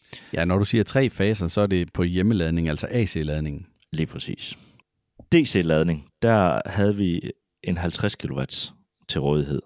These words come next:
Speaker 2: og der ladede vi fra tyve procent til firs procent. Og det tog en time at lade seksogfyrre komma tre kilowatt på, og det svarer til sådan cirka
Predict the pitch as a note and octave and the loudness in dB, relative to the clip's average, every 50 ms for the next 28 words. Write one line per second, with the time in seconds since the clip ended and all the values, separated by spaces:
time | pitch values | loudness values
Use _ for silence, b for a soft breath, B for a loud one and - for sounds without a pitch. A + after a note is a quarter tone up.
0 | _ _ - D#2+ D#2+ - G#2 G2+ F#2+ E2+ F2 F2 F#2+ G2 F2+ - E2 - - D#2 | _ _ -4 -4 -2 0 0 0 2 2 2 2 2 0 -2 -4 -6 -4 -4 -6
1 | D2+ - - - C3 C#3 C3+ - - - - G#2 F2+ - - - - - - - | -4 -4 -2 0 0 0 0 -2 -6 -6 -4 -4 -4 -4 -6 -6 -8 -8 -4 -4
2 | G#2+ F2+ D#2 - - - - - D2 C2+ - - - - _ _ B B B B | -2 -2 -4 -4 -6 -6 -6 -4 -4 -4 -6 -8 -16 -20 _ _ B B B B
3 | B B B B B B B B B B B B B B B B B - G2 G2 | B B B B B B B B B B B B B B B B B -2 -2 0
4 | G#2 B2 B2 A#2 - - - C#3 C3 B2 - - _ _ - G2+ G2 G2 - - | 2 4 2 2 0 0 0 2 2 0 0 -6 _ _ -4 -2 -2 0 0 -2
5 | - - B2 A#2+ B2 C3 C3 C3 - - - F#2 F2 E2+ F2 F2 F2 E2+ E2+ E2+ | -2 -2 0 0 0 0 -2 -2 -4 -6 -4 -2 -2 0 2 2 2 2 2 0
6 | F2 - _ - - - - - A#2 A#2 - - - - - E2 E2 E2+ - - | -2 -6 _ -10 -8 -4 -4 -2 -2 -4 -6 -8 -10 -4 -2 0 0 0 -2 -4
7 | F2 D2+ D2 - - - F2 D#2+ - - - C2 C2 B1+ C2+ C2+ - - - C#2 | -4 -4 -4 -6 -4 -4 -4 -4 -4 -8 -8 -8 -6 -6 -6 -8 -8 -8 -8 -8
8 | A1+ - b b b b b b b b _ _ _ - - - - F2 F#2+ F#2+ | -8 -8 b b b b b b b b _ _ _ -16 -8 -2 -2 0 0 0
9 | - - - F2 F2 F2 F2 - - E2+ - - F2 E2 D#2 - - - - F#2+ | -2 0 0 2 2 2 0 -2 -4 -4 -2 0 0 0 0 -2 -4 -2 0 2
10 | F#2 F2+ F2 E2+ - D2+ C#2+ | 2 2 2 0 0 -2 -2